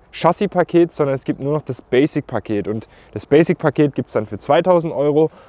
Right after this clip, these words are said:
und das Chassis-Paket, was hier zweitausendfünfhundert Euro kostet,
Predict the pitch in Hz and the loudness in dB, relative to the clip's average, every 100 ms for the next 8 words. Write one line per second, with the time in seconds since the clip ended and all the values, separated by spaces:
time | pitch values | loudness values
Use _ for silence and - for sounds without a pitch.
0 | - 117 117 - 151 165 151 151 151 143 | -10 -8 -6 0 0 0 -4 -4 -2 -4
1 | - _ _ - 113 139 127 - - - | -6 _ _ -10 -4 0 0 -2 -16 -4
2 | 123 127 120 113 120 160 165 151 - 131 | -2 0 -4 -6 -6 -6 -2 -4 -2 -2
3 | 131 139 135 - 127 | -2 -2 -4 -2 -4